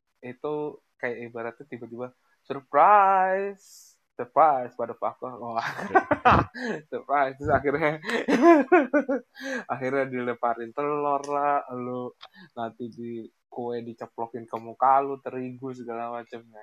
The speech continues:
Ya, itu gua mengalami semasa remaja gua beberapa kali hal-hal surprise yang menurut gua, "Tidak, aku tidak mau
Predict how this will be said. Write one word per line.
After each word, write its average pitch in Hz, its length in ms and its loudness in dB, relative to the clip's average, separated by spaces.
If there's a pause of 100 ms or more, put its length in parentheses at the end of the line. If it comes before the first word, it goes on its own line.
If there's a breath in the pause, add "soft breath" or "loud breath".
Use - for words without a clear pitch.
(160)
Ya, 120 220 -8
itu 120 160 -16
gua 151 180 -2
mengalami 127 640 -2
semasa 123 480 -12
remaja 117 360 -14
gua 127 220 -8
beberapa 120 540 -6
kali 117 260 -10
hal-hal 120 440 -4
surprise 127 420 -8
yang 127 180 -6
menurut 127 280 -14
gua, 135 100 -10 (640 soft breath)
"Tidak, 311 800 8
aku 226 400 4 (100)
tidak 240 300 0
mau 233 240 -2